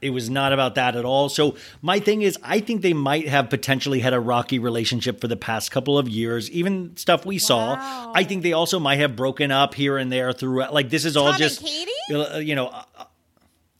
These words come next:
Speaker 1: Tom and
Speaker 2: Like, had,
Speaker 1: Katie,
Speaker 2: like, a
Speaker 1: yeah, I
Speaker 2: trial
Speaker 1: think they
Speaker 2: sep-,
Speaker 1: might have
Speaker 2: not
Speaker 1: been
Speaker 2: a
Speaker 1: on
Speaker 2: trial, but, like, a low-key, ca-, like, a
Speaker 1: Not a
Speaker 2: j-,
Speaker 1: trial
Speaker 2: like,
Speaker 1: separation, but I,
Speaker 2: casual
Speaker 1: I just think
Speaker 2: version and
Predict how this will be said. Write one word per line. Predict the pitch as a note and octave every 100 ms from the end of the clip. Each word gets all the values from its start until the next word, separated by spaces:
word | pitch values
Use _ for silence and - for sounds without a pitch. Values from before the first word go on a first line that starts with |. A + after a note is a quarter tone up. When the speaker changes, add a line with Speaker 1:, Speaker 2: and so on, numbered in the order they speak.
| _ _ _ _ _ _ _
Speaker 1:
Tom | - C#3+
and | E3
Speaker 2:
Like, | C#4+ D4
had, | F3+ D4+
Speaker 1:
Katie, | G3 C#4+
Speaker 2:
like, | G#3+
a |
Speaker 1:
yeah, | A#3
I | D#3+
Speaker 2:
trial | B3
Speaker 1:
think | C4+
they | F#3
Speaker 2:
sep-, | F3
Speaker 1:
might | D3 D3
have | D#3
Speaker 2:
not |
Speaker 1:
been | D3+
Speaker 2:
a | D3
Speaker 1:
on | C#3+
Speaker 2:
trial, | G3+ F3
but, | F3+
like, | G#3 G#3
a |
low-key, | G#3+ G3+ G#3 C4 A3
ca-, | C#4 -
like, | B3+
a | B3+ A3+
Speaker 1:
Not | F#3+ A3 C#4+
a | B3
Speaker 2:
j-, | F3+
Speaker 1:
trial | G3+
Speaker 2:
like, | G3+
Speaker 1:
separation, | G3 G3+ A3 A#3+ A3
but |
I, | G3+
Speaker 2:
casual | G#3+ G#3
Speaker 1:
I |
just | G#3+ G#3
think | A3+
Speaker 2:
version | G3 G#3+ G3+
and | F#3 G#3+